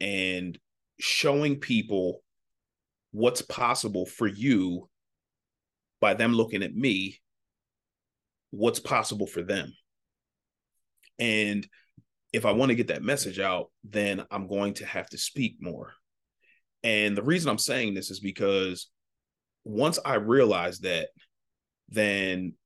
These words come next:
me doing this podcast was gonna be very, very important because it's, it was going to get me reps, uh, to speaking. It was also going to show people that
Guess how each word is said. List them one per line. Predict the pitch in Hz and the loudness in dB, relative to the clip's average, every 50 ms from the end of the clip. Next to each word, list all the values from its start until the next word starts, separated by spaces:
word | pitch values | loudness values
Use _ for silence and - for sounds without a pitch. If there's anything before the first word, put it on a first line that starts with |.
| - - - | -20 -10 -6
me | 107 104 110 123 135 135 | -2 0 2 2 2 2
doing | 120 127 120 113 110 | 2 2 2 4 2
this | 104 101 - | 2 0 -2
podcast | - - 107 107 107 98 - - 101 92 92 90 90 - - - _ _ _ _ _ _ _ _ _ _ _ _ _ _ _ _ _ _ _ _ - - - | -2 0 2 2 2 0 0 -2 -2 0 2 0 0 -2 -6 -12 _ _ _ _ _ _ _ _ _ _ _ _ _ _ _ _ _ _ _ _ -20 -8 -4
was | 120 123 110 | -2 -2 0
gonna | 113 110 107 | 2 2 2
be | 104 104 | 2 2
very, | 92 101 104 104 101 95 | 2 2 4 4 4 2
very | 95 98 95 | 0 -2 -2
important | 90 87 - 120 110 - - 92 | -4 -4 -2 0 0 0 0 -4
because | 87 82 - - - 92 | -8 -6 -6 -6 -6 -4
it's, | 92 - - - - _ | -6 -10 -12 -14 -12 _
it | 95 95 | -8 -8
was | 95 98 | -8 -6
going | - 95 92 | -6 -6 -6
to | 98 | -4
get | - - - 78 | -4 -4 -6 -6
me | 87 92 | -6 -8
reps, | 87 85 95 95 - - - - - - - _ _ _ _ _ _ _ _ _ _ _ _ _ _ _ _ _ _ _ - | -8 -6 -4 -4 -4 -4 -6 -8 -10 -10 -12 _ _ _ _ _ _ _ _ _ _ _ _ _ _ _ _ _ _ _ -8
uh, | 95 90 85 82 | -6 -6 -6 -6
to | 87 - | -8 -10
speaking. | - - - 120 107 - 80 78 78 - _ _ _ _ _ _ _ - | -10 -4 -2 -2 -2 -2 -4 -8 -12 -14 _ _ _ _ _ _ _ -10
It | 104 | -10
was | 95 95 | -6 -2
also | 98 101 117 113 - - 107 | 0 0 0 2 0 0 0
going | 98 107 104 101 98 95 98 - - | 0 0 0 0 0 -2 -4 -6 -6
to | - 98 | -6 -6
show | 95 - - 123 117 107 | -6 -2 0 0 0 0
people | - - 107 98 95 92 92 92 90 87 87 | 0 0 -2 -2 0 -2 -4 -4 -6 -6 -4
that | 95 92 87 | -4 -4 -4